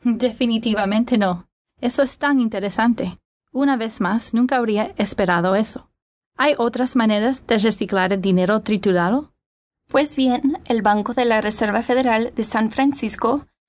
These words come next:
Speaker 2: se asocia con instalaciones respetuosas del medio ambiente para suministrar electricidad a empresas y hogares locales. En este caso, cuando se quema el dinero triturado,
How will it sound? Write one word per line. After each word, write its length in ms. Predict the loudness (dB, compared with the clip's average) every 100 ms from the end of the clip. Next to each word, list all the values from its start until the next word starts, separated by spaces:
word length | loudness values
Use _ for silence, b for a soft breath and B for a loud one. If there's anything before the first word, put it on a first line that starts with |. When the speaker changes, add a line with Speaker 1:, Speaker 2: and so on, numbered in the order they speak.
| _
Speaker 2:
se 160 | -2 0
asocia 440 | 0 0 -2 -4
con 160 | 0 0
instalaciones 840 | 0 -2 0 0 0 0 0 -2
respetuosas 840 | -4 -4 -2 -2 2 2 2 -2 -2
del 280 | -2 0 2
medio 320 | 2 0 0
ambiente 500 | 0 2 0 0 -2
para 240 | -2 -2 -2
suministrar 800 | 0 0 2 0 0 0 -2 0
electricidad 920 | 0 0 0 -2 0 0 0 0 -2
a 120 | -2 -2
empresas 580 | 0 0 0 -2 -2
y 60 | 0
hogares 400 | 0 0 0 -2
locales. 580 | -2 0 0 0 -4 -6 _ _ _
En 160 | 0 0
este 240 | -2 -6
caso, 520 | -2 -2 0 -2 -4 -2
cuando 260 | 0 0
se 160 | -2 -4
quema 300 | 0 2 2
el 160 | 0
dinero 480 | 0 2 2 0 -2 -4
triturado, 760 | -2 -2 -2 0 2 2 0